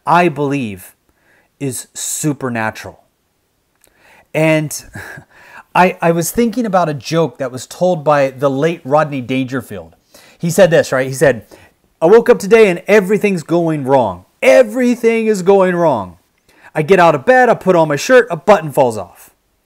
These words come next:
I reach down, grab my briefcase, the handle pops off. I try to walk out of the house, open the door, the handle pops off. I'm afraid to go to the bathroom."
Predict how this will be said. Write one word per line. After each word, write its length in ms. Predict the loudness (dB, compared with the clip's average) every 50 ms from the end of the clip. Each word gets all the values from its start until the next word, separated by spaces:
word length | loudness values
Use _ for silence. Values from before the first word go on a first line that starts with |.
| _ _ _ _ _ _ _ _ _ _ _ -20 -20 _ _ -2
I 60 | 0
reach 360 | 2 4 4 2 2 -2 0
down, 400 | 2 4 6 6 6 4 2 2
grab 200 | 2 2 2 2
my 100 | 2 0
briefcase, 640 | -2 0 0 0 0 -2 0 2 2 2 2 -2 -6
the 200 | -6 -4 -2 0
handle 340 | 2 4 4 4 4 2 0
pops 320 | 0 -2 -4 -4 -4 -6 -10
off. 360 | -12 -12 -16 -20 -20 -20 _ _ _ _ _ _ _ _ _ _ _ _ _ _ _ _ _ _ _ _ 0
I 60 | 2
try 200 | 4 4 6 6
to 60 | 6
walk 260 | 4 4 4 4 4
out 140 | 4 2 4
of 60 | 4
the 80 | 2 0
house, 360 | 2 4 6 6 6 4 2 0
open 300 | 2 2 2 2 0 -2
the 80 | -4 -2
door, 280 | 0 4 6 6 6 6
the 140 | 4 2
handle 300 | 2 2 2 2 2 0
pops 320 | -2 -2 -4 -4 -4 -4 -8
off. 360 | -10 -12 -14 -20 -20 -20 _ _ _ _ _ _ _ _ _ _ _ _ _ _ _ _ _ _ -2
I'm 100 | 0 2
afraid 300 | 2 4 4 4 4 4
to 80 | 4 4
go 120 | 6 6
to 60 | 6 6
the 80 | 4
bathroom." 500 | 2 2 0 0 0 -2 -4 -6 -8 -12